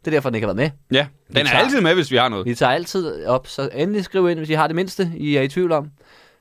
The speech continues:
Speaker 1: Øhm, er der andet? Har du noget, Simon? Du lige vil
Speaker 2: Nej, ikke andet, end man kan se mit one-man-show på YouTube.
Speaker 1: Ja,
Speaker 2: Det
Speaker 1: det
Speaker 2: kan man
Speaker 1: kunne man
Speaker 2: stadig.
Speaker 1: også i sidste uge.
Speaker 2: Det er her, man kunne længe.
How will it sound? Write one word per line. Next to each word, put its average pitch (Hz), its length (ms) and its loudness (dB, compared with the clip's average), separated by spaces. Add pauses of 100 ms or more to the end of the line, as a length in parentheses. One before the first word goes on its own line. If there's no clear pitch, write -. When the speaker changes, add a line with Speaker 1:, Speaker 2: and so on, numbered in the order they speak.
(120)
Speaker 1:
Øhm, 117 760 -2 (1700)
er 131 60 0
der 151 80 2
andet? 180 200 0
Har 165 60 -2
du 185 80 -4
noget, 208 180 -4
Simon? 202 220 -12 (200)
Du 190 40 -14
lige 180 200 -10
vil 180 140 -12 (580)
Speaker 2:
Nej, 135 500 2
ikke 143 200 2
andet, 143 140 4
end 139 100 4
man 131 120 2
kan 117 260 2 (100)
se - 200 -6
mit 120 180 -2
one-man-show 117 380 -2
på 104 80 -8
YouTube. 104 280 -8 (140)
Speaker 1:
Ja, 120 60 -8
Speaker 2:
Det - 380 -14
Speaker 1:
det 120 80 -4
Speaker 2:
kan 110 100 -4
man 92 80 -10
Speaker 1:
kunne 117 100 -4
man 107 80 0
Speaker 2:
stadig. 95 80 -6
Speaker 1:
også 95 160 -12
i - 20 -14
sidste - 280 -20
uge. - 80 -20
Speaker 2:
Det 113 100 2
er 107 40 0
her, 107 100 -2
man 95 160 -6
kunne 92 200 -10
længe. 85 200 -12